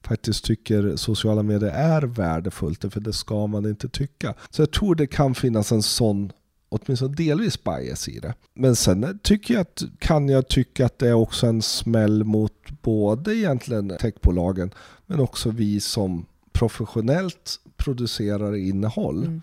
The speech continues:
Speaker 1: Att vi lyckas uppenbarligen inte
Speaker 2: Step
Speaker 1: skapa
Speaker 2: up the game, med andra ord.
Speaker 1: skapa så pass relevant innehåll att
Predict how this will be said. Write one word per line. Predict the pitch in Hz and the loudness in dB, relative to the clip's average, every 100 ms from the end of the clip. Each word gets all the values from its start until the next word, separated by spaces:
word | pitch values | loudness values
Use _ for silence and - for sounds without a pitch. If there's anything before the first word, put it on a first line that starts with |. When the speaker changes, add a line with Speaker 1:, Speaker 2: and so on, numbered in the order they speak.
| - | -10
Speaker 1:
Att | 165 - | -10 -2
vi | 123 | 0
lyckas | 107 131 202 _ _ - 165 - | 2 0 -2 _ _ -2 -2 -2
uppenbarligen | 254 254 - 131 104 104 107 | -6 -6 0 0 2 0 0
inte | 107 101 - 101 101 | -2 -4 -2 -2 -2
Speaker 2:
Step | - - - | -4 0 2
Speaker 1:
skapa | 117 | 4
Speaker 2:
up | 190 - | 0 0
the | 180 | -2
game, | 170 214 156 | 2 2 2
med | 139 131 | 0 -2
andra | 135 131 | -2 -2
ord. | - 151 | -4 -6
Speaker 1:
skapa | - - 127 - 127 | -4 2 4 4 2
så | - 123 | 2 0
pass | - 120 - | 2 2 2
relevant | - 113 113 104 101 101 - - - | 2 4 4 4 2 0 -4 -10 -2
innehåll | 107 95 101 104 92 92 - | 0 2 2 2 2 2 -2
att | - 104 - _ - - | -2 -2 -4 _ -12 -10